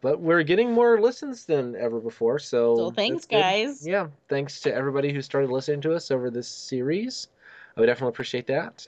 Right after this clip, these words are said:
Speaker 1: And, you know, if I had time to record it, I would do a little bonus episode about the bad science of Kill the Moon at the end of this, 'cause it's gonna run short, but that's fine. I will just make an extended episode later down the line. Um,
Speaker 2: Sounds good.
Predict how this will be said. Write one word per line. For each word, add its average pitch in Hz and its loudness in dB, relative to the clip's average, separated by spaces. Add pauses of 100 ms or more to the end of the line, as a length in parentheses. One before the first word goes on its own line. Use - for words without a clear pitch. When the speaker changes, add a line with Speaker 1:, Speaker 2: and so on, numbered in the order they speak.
(120)
Speaker 1:
And, 135 -4 (840)
you 120 -2
know, 151 4
if 143 0
I 127 2
had 143 0
time 160 -2
to 156 -4
record 156 0
it, 135 6
I 120 4
would 113 -4
do 127 0
a - 2
little 127 0
bonus 123 -2
episode 131 -2
about 127 0
the 127 -4
bad 123 -2
science 127 -8
of 120 -18
Kill 131 -2
the 127 -4
Moon 131 -2
at 113 -4
the 117 -6
end 120 -4
of 117 -2
this, 135 -2
'cause 104 -6
it's - -20
gonna 117 -6
run 123 -4
short, - 2
but 143 2 (180)
that's 123 -2
fine. 101 -10
I 113 -4
will 113 0
just - -6 (920)
make 117 0
an 127 2
extended 127 0
episode 120 2
later 107 2
down 107 -2
the 107 -6
line. 92 -8 (200)
Um, 101 -6
Speaker 2:
Sounds 202 -6
good. 160 -8